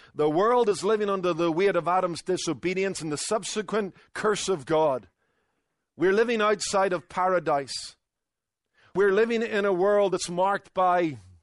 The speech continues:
darkness and death, deception.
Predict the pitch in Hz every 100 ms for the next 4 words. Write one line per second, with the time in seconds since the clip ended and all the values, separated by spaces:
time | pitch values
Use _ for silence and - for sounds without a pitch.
0 | _ 170 185 196 - 160 147 156 139 110
1 | 175 180 190 151 - - - _ _ _
2 | _ _ - 120 147 - 175 196 - -
3 | 170 107